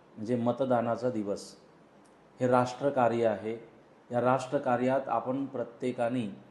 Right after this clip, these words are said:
आपली भूमिका निभवायची आहे. राष्ट्रकार्य सुरू असताना, लोकशाहीचा उत्सव सुरू असताना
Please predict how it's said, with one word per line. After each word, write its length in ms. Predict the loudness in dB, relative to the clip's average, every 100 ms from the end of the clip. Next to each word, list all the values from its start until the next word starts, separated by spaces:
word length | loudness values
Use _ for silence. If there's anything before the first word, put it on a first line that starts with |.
| -18
आपली 300 | -6 -2 2
भूमिका 680 | 0 0 0 0 0 0 0 -2 -8
निभवायची 680 | -8 -8 2 2 2 -4
आहे. 300 | -4 -4 -10 -20 -20 -20 -20 -20 -20 -20 -20 -20 -6 2
राष्ट्रकार्य 720 | 2 2 -2 0 4 4 4
सुरू 320 | 0 -2 2
असताना, 480 | 0 0 -2 0 -4 -6 -14
लोकशाहीचा 720 | -2 0 0 -2 -2 -2 0
उत्सव 380 | -2 -2 2 2
सुरू 240 | 2 -2
असताना 480 | -4 -4 -2 0 -2